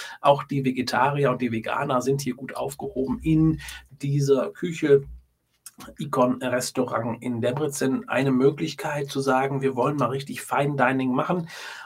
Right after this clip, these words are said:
Und die Preise dazu sind auch noch gar nicht mal so in einem High Level. Das von tausendzweihundert Forint bis zu viertausendsiebenhundert Forint liegen wir da so auf der Karte.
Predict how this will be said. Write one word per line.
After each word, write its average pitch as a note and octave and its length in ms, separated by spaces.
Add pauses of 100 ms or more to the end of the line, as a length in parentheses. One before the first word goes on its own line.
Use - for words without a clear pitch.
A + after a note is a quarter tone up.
Und E3 180
die E3 60
Preise G#3+ 420
dazu G#3 340
sind A3 300
auch E3+ 80
noch F3 200
gar D#3+ 200
nicht G3 180
mal D#3 220
so C3+ 400
in D3+ 120
einem C#3 280
High C#3 160
Level. C#3 400
Das - 300
von - 240
tausendzweihundert E3 920
Forint D3+ 540
bis - 240
zu D3+ 140
viertausendsiebenhundert C#3+ 1700
Forint C#3+ 440
liegen D3 240
wir B2 120
da C3 180
so C3 180
auf C#3 120
der - 120
Karte. D3+ 380